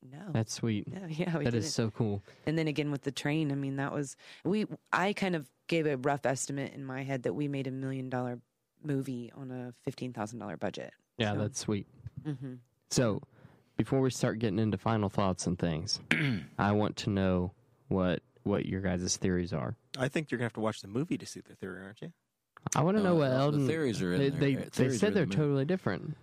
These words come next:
Speaker 4: Uh,
Speaker 2: That
Speaker 4: it, it has, um, and I don't think it takes away from the movie at all, or from,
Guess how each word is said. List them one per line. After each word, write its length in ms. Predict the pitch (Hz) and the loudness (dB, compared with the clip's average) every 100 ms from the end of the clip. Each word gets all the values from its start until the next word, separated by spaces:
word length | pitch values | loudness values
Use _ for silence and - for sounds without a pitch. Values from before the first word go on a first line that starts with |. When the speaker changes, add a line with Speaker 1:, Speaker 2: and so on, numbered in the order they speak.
| - | -6
Speaker 4:
Uh, 60 | - | 0
Speaker 2:
That 340 | - 110 78 - | 2 2 -2 -2
Speaker 4:
it, 240 | - 92 | -2 -2
it 180 | - 95 | 0 0
has, 520 | 85 95 87 87 85 - | 2 2 2 2 0 0
um, 640 | 85 82 82 80 85 90 _ _ _ _ _ _ | 0 0 0 -2 -4 -10 _ _ _ _ _ _
and 140 | 113 117 | 0 2
I 80 | 120 | 2
don't 120 | 95 | 0
think 160 | 95 | -2
it 80 | 92 | -2
takes 280 | - 87 - | -2 -2 -2
away 120 | 82 | -2
from 180 | 85 82 | -2 -2
the 60 | 78 | 0
movie 280 | 85 92 78 | 0 0 -2
at 60 | |
all, 340 | 87 85 82 85 | -2 -2 -4 -6
or 240 | 95 82 85 | -6 -6 -6
from, 400 | - 82 85 | -4 -2 -4